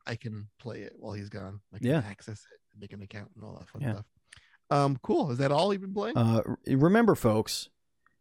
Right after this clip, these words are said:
Speaker 2: when watching live on twitch dot T V slash dual screen streams,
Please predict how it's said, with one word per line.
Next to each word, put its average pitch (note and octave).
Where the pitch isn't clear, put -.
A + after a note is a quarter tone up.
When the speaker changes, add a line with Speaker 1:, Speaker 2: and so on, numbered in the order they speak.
Speaker 2:
when G3
watching G3
live D#3+
on A2+
twitch -
dot C#3+
T C#3+
V C3+
slash C3
dual C#3
screen B2+
streams, A#2+